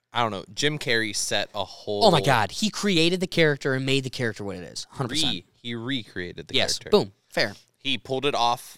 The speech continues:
Speaker 1: the books
Speaker 2: Perfectly
Speaker 1: because think
Speaker 2: said.
Speaker 1: about it, they still had an animated version
Speaker 2: The Seuss cartoon.
Speaker 1: of the Grinch.
Speaker 2: Yes.
Speaker 1: But Jim Carrey took that whole entity. It showed us who Cindy Lou Who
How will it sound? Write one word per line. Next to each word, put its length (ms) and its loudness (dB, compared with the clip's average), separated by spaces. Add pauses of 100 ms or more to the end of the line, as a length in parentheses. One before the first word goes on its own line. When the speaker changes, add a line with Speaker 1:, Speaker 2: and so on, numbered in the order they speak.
Speaker 1:
the 160 -4
books 200 2
Speaker 2:
Perfectly 220 -4
Speaker 1:
because 100 -2
think 120 0
Speaker 2:
said. 40 -4
Speaker 1:
about 200 0
it, 80 -8
they 160 2
still 460 0
had 540 0
an 180 -14
animated 500 -6
version 340 -2
Speaker 2:
The 60 -2
Seuss 420 0
cartoon. 380 0
Speaker 1:
of 120 0
the 80 0
Grinch. 480 -10
Speaker 2:
Yes. 380 -6 (100)
Speaker 1:
But 380 0 (640)
Jim 260 2
Carrey 360 0
took 300 -4
that 260 2
whole 760 2 (520)
entity. 600 -4 (520)
It 180 -2
showed 520 2
us 320 0 (300)
who 280 0
Cindy 420 -2
Lou 280 0
Who 340 -4